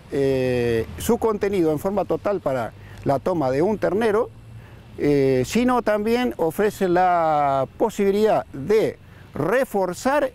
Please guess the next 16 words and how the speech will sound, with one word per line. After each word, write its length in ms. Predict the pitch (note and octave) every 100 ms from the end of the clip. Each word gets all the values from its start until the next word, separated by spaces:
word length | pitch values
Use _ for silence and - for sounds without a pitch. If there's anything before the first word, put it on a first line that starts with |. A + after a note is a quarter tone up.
| -
el 260 | - F#3+ F3+
calostro, 800 | - E3 G#3+ A#3 - A#3 A#3 - -
eh, 320 | F3 D#3 D3 C#3+
materno. 560 | D#3+ D3 A#2 F#2+ D#2 - - - - - -
Eh, 680 | C3+ C3 B2+ A#2+ A#2 A2 G#2
es 460 | D#3+ D#3+ - - - - - - -
normal, 720 | C3+ E3 F3 G#3+ G#3+ G3 F#3+ - F#4+ F4+
es 180 | C3 -
común 500 | D#3+ G#3 A#3 G3 - - - - -
que 680 | C#3+ C#3+ C#3 C3+ C3 B2+ C3+
en 80 | D3+
los 140 | D3
primeros 360 | E3 E3 G3 E3
partos 380 | F#3 F3 D#3+
de 80 | C3+
temporada, 760 | B2 A#2 C3+ E3 G3+ D#3+ E3+